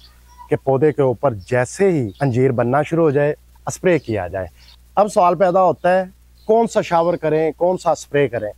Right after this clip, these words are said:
जो ज़मीन पे spray करना है, वो chemical करना है, वो मैं आपको बता देता हूँ। ये केमिकल spray है नारीडा। नारीडा के अलावा कोई भी कीड़े मार spray मिल जाए, उसमें कोई issue नहीं है।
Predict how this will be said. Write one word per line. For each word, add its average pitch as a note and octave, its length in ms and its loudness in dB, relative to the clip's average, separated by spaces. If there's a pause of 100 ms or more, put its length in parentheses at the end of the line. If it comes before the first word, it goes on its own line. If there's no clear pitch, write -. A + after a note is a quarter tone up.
(220)
जो D#3 200 2
ज़मीन C#3 340 2
पे G#3 160 0
spray G3+ 220 0
करना F#3 260 0
है, F3+ 60 2
वो E3+ 180 0
chemical B2+ 420 -2
करना A#2 260 -4
है, A#2 60 0
वो E3+ 160 2
मैं G3+ 100 2
आपको F3+ 240 0
बता D3 260 2
देता E3+ 260 0
हूँ। F#3 160 2 (100)
ये F3 320 4
केमिकल D#3+ 500 2
spray D#3+ 280 -2
है E3+ 140 2
नारीडा। C3+ 520 2 (460)
नारीडा F#3 460 2
के A3+ 120 -2
अलावा G3+ 300 2 (140)
कोई G#3+ 200 2
भी B3 100 -2
कीड़े F#3+ 300 0
मार F3+ 360 0
spray F3 280 -2
मिल D3 240 2
जाए, F3+ 180 2
उसमें F#3 240 -4 (160)
कोई F#3+ 280 2
issue F#3 260 -2
नहीं C3 220 0
है। G#2+ 140 -8